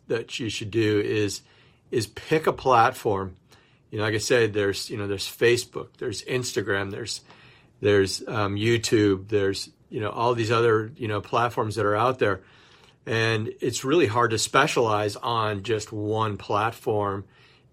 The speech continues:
if you continually are, um, going and trying to master, you know, all of 'em at the same time. It, so pick on, pick one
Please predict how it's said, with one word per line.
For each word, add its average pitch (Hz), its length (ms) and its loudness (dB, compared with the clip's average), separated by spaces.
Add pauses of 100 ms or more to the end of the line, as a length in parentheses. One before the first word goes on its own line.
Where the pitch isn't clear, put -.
if 123 420 4
you 113 600 0
continually 113 640 0
are, 101 340 0 (460)
um, 101 380 0 (760)
going 117 360 6
and 107 460 -2 (600)
trying 127 340 2
to 117 120 -2
master, 107 720 2 (640)
you 127 120 0
know, 104 80 -2
all 120 240 6
of 104 100 2
'em 107 100 -4
at 104 60 -4
the 101 60 -10
same 120 240 -2
time. 113 320 0 (320)
It, - 200 -8 (1300)
so 123 140 2
pick 190 340 2
on, 147 160 4
pick - 220 -2
one 120 500 2